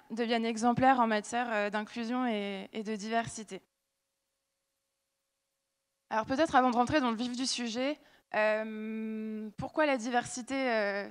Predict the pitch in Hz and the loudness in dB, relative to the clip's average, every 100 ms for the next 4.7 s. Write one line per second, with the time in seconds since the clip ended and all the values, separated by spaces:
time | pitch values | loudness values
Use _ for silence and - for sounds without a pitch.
0 | 208 - 208 - 262 254 226 - 262 - | -12 -12 -10 -2 0 2 0 0 -2 -4
1 | - - - - - - 226 233 247 269 | -20 -20 -20 -20 -12 0 2 2 0 -2
2 | - 262 294 311 233 247 285 254 302 240 | -2 -4 0 0 0 -2 -2 -2 -2 -2
3 | 214 254 240 226 - - _ _ - 226 | 0 -2 0 -2 -4 -16 _ _ -2 0
4 | 202 254 247 - 233 277 311 | 0 0 0 -2 -6 -2 -2